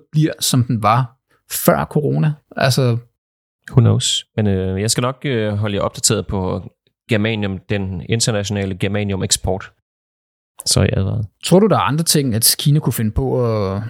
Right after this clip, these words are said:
Speaker 1: at spænde ben for? Altså også med batteriteknologi til elbiler sidder de jo også, altså det er jo også
Speaker 2: Ja, Cattle, verdens største, øh, batteriproducent, det er jo et kinesisk selskab. Om de kan spænde ben for det?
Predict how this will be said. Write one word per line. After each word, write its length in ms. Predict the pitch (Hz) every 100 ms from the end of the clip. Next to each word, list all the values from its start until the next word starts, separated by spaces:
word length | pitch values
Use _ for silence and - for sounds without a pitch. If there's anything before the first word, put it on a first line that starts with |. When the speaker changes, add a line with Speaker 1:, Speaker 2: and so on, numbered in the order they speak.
| - _ _ _ -
Speaker 1:
at 80 | 113
spænde 240 | - 113
ben 180 | 120 160
for? 240 | 143 131 131 -
Altså 160 | 113 127
også 160 | 123
med 60 | 143
batteriteknologi 880 | 117 104 147 - 143 120 110 123 120
til 200 | 117 113
elbiler 400 | 147 - 117 120
sidder 260 | - 117
de 60 | 104
jo 80 | 110
også, 300 | 123 - 131
altså 120 | 120
det 140 | 135
er 20 |
jo 140 | 135 127
også 260 | 151 - - -
Speaker 2:
Ja, 200 | 120 156 -
Cattle, 320 | 151 165 147 113
verdens 260 | 120 135
største, 380 | - 117 120 -
øh, 340 | 117 101 98 98 104 -
batteriproducent, 840 | 101 104 120 - 113 101 101 95
det 120 | 123
er 40 | 117
jo 60 |
et 60 | 95
kinesisk 520 | 107 101 101 92 -
selskab. 420 | 101 95 101 92 - - _ _ -
Om 120 | 95
de 80 | 92
kan 200 | 95 92
spænde 280 | - - 98
ben 200 | 113 110
for 80 | -
det? 160 | 110